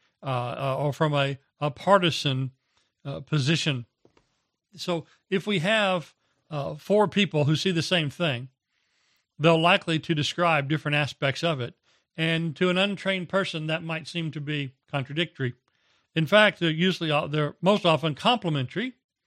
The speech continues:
and the, uh, the Gospels, and, uh, with a fair reading, are never contradictory. Now, if we had four humans reporting the same thing, uh, somebody might make a mistake,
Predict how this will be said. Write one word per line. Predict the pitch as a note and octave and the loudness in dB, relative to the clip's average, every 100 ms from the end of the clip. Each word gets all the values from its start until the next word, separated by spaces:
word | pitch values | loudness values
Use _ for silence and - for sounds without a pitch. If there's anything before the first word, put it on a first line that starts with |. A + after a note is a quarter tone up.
| _ _ _ _ E3 | _ _ _ _ 0
and | E3 E3 | 2 2
the, | D#3+ D3 C3+ | -2 -2 -10
uh, | - D#3+ E3 | -4 -4 -2
the | D#3 | -2
Gospels, | D3 F3 F3 D#3+ D#3 - _ _ _ | 2 2 2 -2 -4 -4 _ _ _
and, | D#3+ E3 D#3+ - | -2 0 -2 -2
uh, | E3 D#3 | -4 -2
with | D3+ | -2
a | - | -2
fair | - G#3 A#3 | -2 2 2
reading, | E3 C3+ C3+ E3+ - _ _ _ | 2 0 -2 -6 -14 _ _ _
are | - D3+ | 0 2
never | D#3+ F#3+ F3+ | 4 2 2
contradictory. | F3 - A3 - D3 C3+ - A2 D#3 _ _ _ _ | -2 0 0 0 0 -2 -4 -14 -16 _ _ _ _
Now, | D3 D3 C#3+ A#2+ | -4 -2 -2 -6
if | D3+ C3+ | -12 -4
we | D3+ | -2
had | C#3+ | -2
four | - D#3+ C#3 | -2 -4 -4
humans | - G#3+ G3+ C#3+ C#3 - C#3 | -4 -2 -2 -2 -6 -10 -2
reporting | C3+ D#3 D3 C3+ | 0 2 2 2
the | C3 | 2
same | - C#3 C3 | 0 0 0
thing, | C3+ B2 E3 - _ _ _ _ - | 0 0 -2 -8 _ _ _ _ -8
uh, | C3 C3 | -6 -2
somebody | - F#3 D#3+ | 2 4 4
might | D#3 D#3+ | 2 2
make | D3+ C#3+ | -2 -4
a | C3+ | -4
mistake, | B2+ - F#3 D#3 - | -6 -4 0 0 -2